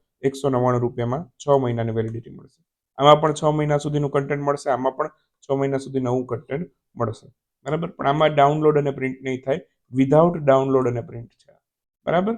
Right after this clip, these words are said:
So અહીં તમે જોશો લાલ અક્ષરે છે અને ચોકડી પણ મારેલી છે ડાઉનલોડ પ્રિન્ટ ઉપર, બરાબર. So એમાં ડાઉનલોડ પ્રિન્ટ નહીં થાય, બાકી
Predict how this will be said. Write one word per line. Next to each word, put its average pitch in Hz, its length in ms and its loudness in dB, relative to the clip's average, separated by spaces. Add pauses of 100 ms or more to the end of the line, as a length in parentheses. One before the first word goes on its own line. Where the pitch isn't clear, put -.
(320)
So - 180 -6
અહીં 135 140 2
તમે 139 160 -2
જોશો 151 300 2
લાલ 135 280 6
અક્ષરે 135 320 0
છે 135 120 -4
અને 139 140 -4
ચોકડી 131 320 -2
પણ 123 140 -8
મારેલી 117 340 -2
છે 147 180 -6
ડાઉનલોડ 117 400 -6
પ્રિન્ટ 117 300 -20
ઉપર, - 200 -20 (460)
બરાબર. 190 260 -4
So - 460 -6
એમાં 135 180 0
ડાઉનલોડ 127 400 0
પ્રિન્ટ 131 220 -10
નહીં 156 140 -8
થાય, 147 120 -6
બાકી 135 500 -6